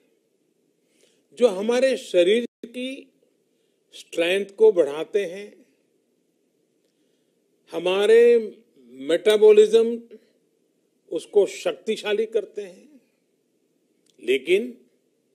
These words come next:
कोविड नाइनटीन वायरस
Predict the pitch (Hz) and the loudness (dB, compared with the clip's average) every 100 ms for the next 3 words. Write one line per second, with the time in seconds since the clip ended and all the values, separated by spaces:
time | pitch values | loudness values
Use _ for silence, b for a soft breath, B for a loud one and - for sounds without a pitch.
0 | _ _ _ _ _ _ _ _ _ - | _ _ _ _ _ _ _ _ _ -6
1 | 170 185 196 233 233 202 160 165 185 185 | 4 4 4 0 -2 -6 -6 -4 -4 -4
2 | 220 214 156 156 165 180 131 | -4 -4 -4 -6 -4 -4 -6